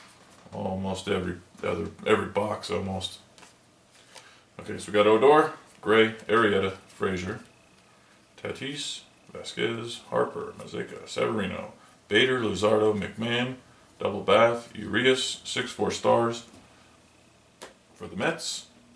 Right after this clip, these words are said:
Lindor and Javi Baez, who is now gone, and a Christian Yelich Stars, Liam Hendricks, Tommy Pham. There is some interesting stuff about him.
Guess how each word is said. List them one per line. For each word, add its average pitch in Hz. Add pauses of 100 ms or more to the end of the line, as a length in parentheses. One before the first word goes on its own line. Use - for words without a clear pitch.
(200)
Lindor 107
and 101
Javi 95
Baez, 131 (120)
who 92
is 92
now 92
gone, 110 (960)
and 98
a 90
Christian 143
Yelich 98
Stars, 123 (360)
Liam 127
Hendricks, 101
Tommy 117
Pham. 104 (720)
There 127
is 131
some 120
interesting 101 (380)
stuff -
about 92
him. 95